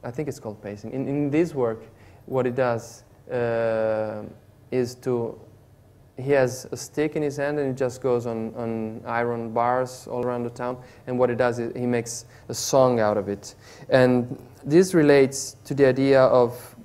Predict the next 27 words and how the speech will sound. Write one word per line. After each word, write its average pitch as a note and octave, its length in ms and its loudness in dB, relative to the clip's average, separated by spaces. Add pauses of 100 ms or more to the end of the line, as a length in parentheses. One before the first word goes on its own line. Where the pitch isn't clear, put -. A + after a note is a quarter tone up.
(100)
counting C#3 680 0
and B2+ 240 -2
creating, C3 580 2 (280)
um, G#2+ 960 2 (840)
and B2+ 400 0
the C3+ 160 0
way C#3 400 4 (840)
walking C#3+ 600 4
is B2+ 120 -6
a C3+ 80 0
way C3 220 0
of B2 160 0 (200)
counting B2+ 500 -2
and, A2+ 180 -4
and B2 180 -2
measuring A#2+ 480 0
the G#2+ 100 -6
word. G2+ 320 -4 (320)
And C3+ 160 0
this F3+ 140 4
is E3+ 220 -6
what C#3+ 260 0
also D3+ 320 -2
happens B2 380 -6
in B2 120 -2
this D#3 280 -2
work. A2 240 -6